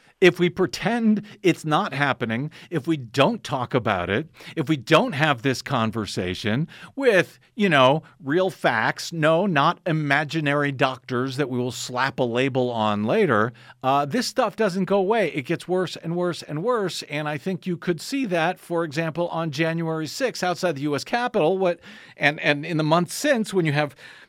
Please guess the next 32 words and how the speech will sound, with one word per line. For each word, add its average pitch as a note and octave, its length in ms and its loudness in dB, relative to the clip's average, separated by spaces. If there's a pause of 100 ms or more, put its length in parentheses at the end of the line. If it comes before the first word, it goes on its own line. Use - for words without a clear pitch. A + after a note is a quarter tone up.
millions A3 640 4
of F#3 160 0
Americans F#3 720 0 (120)
who F3 100 2
believe D#3+ 720 0
the D3 100 2
B F#3+ 480 0
S G3 560 2 (160)
that E3+ 140 -2
the E3+ 80 0
election F3 500 2
was F3 140 0
stolen G#3 420 2
from F3+ 240 0
Donald D#3 400 -2
Trump. A#3 380 0
If E3+ 200 2
you F3 120 0
don't F#3+ 280 4
respond G#3 840 -2
to F#3+ 200 2
it, D#3+ 160 0
that's C3 320 -4
what C3+ 160 -2
happens. A2+ 580 -4
And A#2 100 -2
that's B2 180 -6
what's B2 180 -6
happened, A#2 380 -2
obviously, C3 500 -2
with, D#3 320 -2
uh, E3+ 280 2